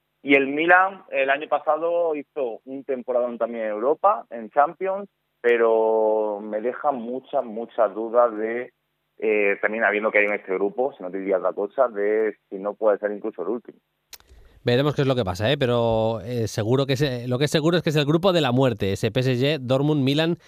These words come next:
Speaker 2: y Newcastle. Vamos hasta el grupo G, el actual campeón, el Manchester City, que se va a ver las caras con el Leipzig, el Estrella Roja y el Young Boys.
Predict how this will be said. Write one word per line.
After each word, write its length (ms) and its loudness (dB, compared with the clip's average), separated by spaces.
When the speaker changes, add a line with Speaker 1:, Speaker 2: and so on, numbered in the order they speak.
Speaker 2:
y 220 0
Newcastle. 640 0
Vamos 200 0
hasta 140 0
el 80 -2
grupo 300 0
G, 380 0
el 120 0
actual 240 -2
campeón, 300 0
el 80 0
Manchester 380 -2
City, 420 -2
que 140 0
se 160 -2
va 80 0
a 40 0
ver 120 0
las 180 0
caras 260 -2
con 200 0
el 160 2
Leipzig, 360 0
el 120 0
Estrella 320 0
Roja 260 0
y 140 0
el 260 -4
Young 260 0
Boys. 380 0